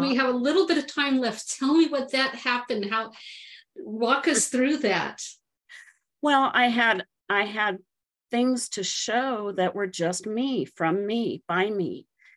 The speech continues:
Speaker 2: And I had a little shop downtown, and I sold my furniture,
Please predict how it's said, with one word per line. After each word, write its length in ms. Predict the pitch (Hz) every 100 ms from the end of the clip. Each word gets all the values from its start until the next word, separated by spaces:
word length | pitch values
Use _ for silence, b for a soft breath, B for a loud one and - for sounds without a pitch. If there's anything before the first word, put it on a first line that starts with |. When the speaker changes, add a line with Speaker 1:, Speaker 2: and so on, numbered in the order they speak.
| b _ _
Speaker 2:
And 140 | 202 202
I 120 | 190
had 200 | 196 190
a 40 |
little 220 | 185 196
shop 420 | 190 - 196 202 -
downtown, 920 | 196 185 185 - 208 220 233 262 254 -
and 160 | 185
I 160 | 170 170 -
sold 480 | - 190 196 202 190
my 320 | 190 175 170
furniture, 1000 | - 202 208 214 - 214 220 220 214